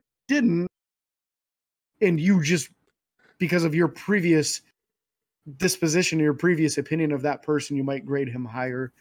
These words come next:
uh, than otherwise. And I think there's a little bit of that going on with Myles, although he did have a really good game this week. But, um, gotta give T J credit, two sacks again. He's leading the N F L now with six sacks.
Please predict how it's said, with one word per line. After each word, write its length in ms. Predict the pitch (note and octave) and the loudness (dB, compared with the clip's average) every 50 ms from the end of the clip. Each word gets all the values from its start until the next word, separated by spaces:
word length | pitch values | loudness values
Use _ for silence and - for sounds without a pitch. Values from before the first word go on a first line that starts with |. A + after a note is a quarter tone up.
| _ _ _ _ _ | _ _ _ _ _
uh, 160 | B2+ B2+ A#2+ | -8 -8 -6
than 180 | A#2 B2+ C3 - | -6 -6 -8 -6
otherwise. 520 | - C#3+ C3 C3 B2 B2 B2 B2+ B2 A#2+ | -6 -6 -6 -4 -4 -4 -4 -4 -4 -6
And 80 | B2+ C3 | -6 -8
I 40 | C3 | -6
think 200 | - C3+ C3 - | -6 -8 -8 -6
there's 160 | C3 B2+ A2+ | -6 -6 -6
a 40 | B2 | -4
little 180 | C3 C3 B2+ | -6 -6 -6
bit 80 | A#2+ C3 | -6 -6
of 60 | B2 | -6
that 240 | B2+ B2 A#2 A2 - | -6 -6 -8 -8 -10
going 260 | - B2 A#2 A#2 A#2+ | -10 -10 -10 -8 -8
on 200 | B2 B2 A#2+ C3 | -8 -6 -6 -6
with 140 | B2+ A#2+ - | -8 -8 -6
Myles, 280 | C3 C3 C3+ B2+ C3 C3+ - _ _ _ _ _ _ _ _ - | -4 -4 -2 -2 -4 -6 -6 _ _ _ _ _ _ _ _ 2
although 400 | C#3 C#3+ D3 D3+ D3 D3+ D#3 D3 | 2 4 4 4 6 6 6 8
he 120 | C#3+ C#3+ | 6 6
did 180 | C3 C#3+ C#3+ A#2+ | 6 4 4 4
have 180 | B2 B2+ A#2 | 2 0 0
a 40 | A#2+ | 0
really 220 | B2+ C3 B2+ B2 | 0 0 0 0
good 180 | A#2+ B2+ B2 A#2+ | 0 -2 -4 -2
game 140 | B2 B2+ A#2+ | -4 -6 -6
this 260 | - _ _ _ _ C3 B2 | -8 _ _ _ _ -6 -6
week. 80 | - _ | -6 _
But, 180 | - D#3 - - _ - - _ _ _ _ | -2 -2 -2 -2 _ -20 -20 _ _ _ _
um, 260 | D3+ D#3+ D#3 C#3 - - _ _ _ _ _ _ _ _ D3+ | 2 4 4 2 0 -6 _ _ _ _ _ _ _ _ 0
gotta 180 | C3+ G3 G3 F#3+ | 2 4 4 6
give 180 | F3 F#3+ E3 - | 4 2 2 2
T 160 | - - G#3 | 0 -2 2
J 180 | D3+ E3 E3+ | 4 4 2
credit, 300 | D#3 - D#3+ E3 E3+ E3+ - | 4 2 2 2 2 2 2
two 140 | - E3+ C#3+ | 2 0 2
sacks 320 | - D#3+ D#3+ D#3 - - | 2 2 0 0 0 -2
again. 220 | C#3 C3+ D#3 D#3 | -2 0 2 2
He's 140 | D#3 C#3+ B2+ | 2 2 2
leading 260 | C#3 D#3 D#3 D3 C#3+ | 2 4 4 4 4
the 160 | C#3+ C3+ C#3 B2 | 2 0 0 -2
N 120 | D3+ D3+ | -4 -4
F 140 | D3 C#3 - | -4 -4 -4
L 160 | C#3+ D3 D#3 | -4 -2 -2
now 240 | D3+ D3 D3+ D3+ D3+ | -2 0 0 0 0
with 120 | C#3+ C3+ - _ | -2 -4 -4 _
six 220 | - D3 D3 - - | -6 -6 -6 -6 -8
sacks. 440 | - C3+ C3+ C3+ D3 - - - - | -6 -4 -2 -4 -4 -4 -8 -12 -14